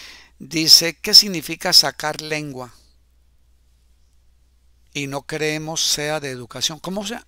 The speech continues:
Ah, que, que alguien saque la lengua. ¿Ah? Pues yo la saco, ¿no?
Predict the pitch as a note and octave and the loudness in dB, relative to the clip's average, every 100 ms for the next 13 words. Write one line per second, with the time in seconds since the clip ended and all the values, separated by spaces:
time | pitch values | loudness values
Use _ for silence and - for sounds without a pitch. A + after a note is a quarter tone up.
0 | - A3 - E3 - - - - - - | 4 4 6 -2 -2 -12 -20 -20 -20 -20
1 | - - - D#3+ F3+ F#3+ G3+ G3 F3 E3+ | -20 -8 -2 0 6 6 6 0 -2 -2
2 | G#3 C4 B3 G#3 D#4 - - - _ _ | -6 -8 -6 -6 -8 -18 -20 -20 _ _
3 | - _ _ _ _ - D#3 A3 A4 D#4 | -20 _ _ _ _ -8 -2 -2 2 0
4 | - F#3 E3+ | 0 -2 -4